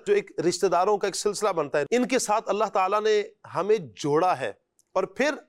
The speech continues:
ان کے ساتھ صلہ رحمی کرنے کا شریعت مطہرہ ہمیں حکم ارشاد فرماتی ہے۔ امیر المؤمنین مسلمانوں کے پہلے خلیفہ سیدنا صدیق اکبر رضی اللہ تعالی عنہ،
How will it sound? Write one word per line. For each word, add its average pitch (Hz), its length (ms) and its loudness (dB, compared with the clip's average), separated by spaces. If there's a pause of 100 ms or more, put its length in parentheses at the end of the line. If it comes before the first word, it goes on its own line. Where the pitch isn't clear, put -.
(200)
ان 175 180 -2
کے 190 100 0
ساتھ 180 380 -2
صلہ 185 240 -2
رحمی 185 420 -2
کرنے 175 320 -4
کا 170 120 -6
شریعت 165 420 -6
مطہرہ 151 480 0
ہمیں 135 220 -6 (520)
حکم 190 200 -2
ارشاد 143 460 -2
فرماتی 117 420 -8
ہے۔ - 120 -16
امیر 196 200 -2
المؤمنین 220 580 -2 (360)
مسلمانوں 185 600 0
کے 208 180 0
پہلے 196 320 0
خلیفہ 185 480 -2
سیدنا 175 540 -2 (220)
صدیق 180 680 -6
اکبر 165 360 -2 (380)
رضی 185 240 0
اللہ 180 480 0
تعالی 143 260 0 (500)
عنہ، 208 160 -2